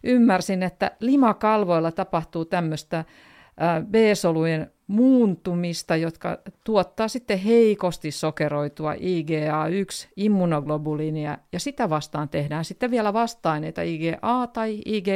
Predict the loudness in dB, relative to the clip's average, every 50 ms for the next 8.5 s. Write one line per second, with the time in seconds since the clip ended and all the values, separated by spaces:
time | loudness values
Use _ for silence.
0 | -2 0 0 0 2 2 2 2 0 0 -2 -4 -4 -2 -4 -4 -4 -6 -6 -4
1 | -4 -4 -6 -6 -8 -6 -6 -6 -6 -8 -8 -8 -8 -8 -8 -6 -6 -6 -4 -2
2 | -2 -2 -2 -2 -4 -6 -6 -4 -2 -2 -2 -4 -6 -12 -20 -20 -20 -20 -20 -20
3 | _ _ -4 -2 0 0 0 -4 -6 -6 -4 -2 -2 -2 -2 -4 -6 -2 0 0
4 | 2 2 2 0 -2 -2 0 2 2 2 2 0 -2 -4 -6 -6 -6 -8 -8 -6
5 | -4 -4 -4 -4 -4 -2 -2 -4 -4 -6 _ -20 -20 -20 _ _ _ -4 -2 0
6 | 0 0 -2 -4 -6 -8 -8 -6 -6 -4 -2 -2 -2 -4 -6 -8 -10 -8 -8 -10
7 | -8 -8 -8 -6 -4 -4 -2 -2 -4 -4 -4 -6 -4 -4 -4 -4 -2 -2 -2 0
8 | 0 2 2 2 0 0 0 -2 -4